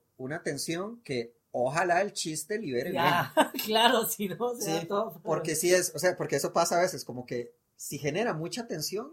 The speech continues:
Speaker 1: el chiste tiene que ser muy bueno.
Speaker 2: Claro, claro.
Speaker 1: Y la reacción es como explosiva. Pero si genera mucha tensión y el chiste es malo, solo se queda con la tensión. Eh,
Speaker 2: Ajá,
Speaker 1: pero,
Speaker 2: <laughs> sí.
Speaker 1: eh, sí, pero, este, eh, en mi caso, digamos, yo tiro una premisa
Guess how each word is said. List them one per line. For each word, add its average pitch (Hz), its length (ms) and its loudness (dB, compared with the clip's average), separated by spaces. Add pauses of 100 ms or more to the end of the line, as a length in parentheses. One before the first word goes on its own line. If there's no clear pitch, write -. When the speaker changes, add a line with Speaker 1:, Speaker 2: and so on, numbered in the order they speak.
(140)
Speaker 1:
el - 120 -8
chiste 151 220 -8
tiene 175 140 -6
que 147 60 -8
ser 151 120 -6
muy 156 120 -8
bueno. 135 240 -8
Speaker 2:
Claro, 147 400 -6
claro. 139 360 -16
Speaker 1:
Y 180 140 0
la 143 120 2
reacción 123 380 -4
es 127 100 -10
como 120 140 -14
explosiva. - 400 -12 (640)
Pero 147 180 2
si 147 140 -4
genera 185 240 2
mucha 220 240 -2
tensión 220 500 -4
y 131 60 -6
el 120 80 -6
chiste 147 280 -8
es 185 60 -8
malo, 226 400 -6 (140)
solo 185 400 2
se 185 140 -4
queda 180 200 0
con 165 120 -6
la 143 80 -6
tensión. 147 360 -10 (920)
Eh, - 80 -10
Speaker 2:
Ajá, 143 200 -8
Speaker 1:
pero, 285 280 8
Speaker 2:
<laughs> - 260 -4
sí. 220 80 -4
Speaker 1:
eh, 147 160 -6
sí, 190 360 2 (180)
pero, 185 460 2
este, 127 460 -2 (220)
eh, 117 80 -12
en 120 120 -8
mi 117 120 -8
caso, 143 260 0
digamos, 160 300 -2
yo 120 120 -6
tiro 143 140 -6
una 151 120 -6
premisa 160 460 -6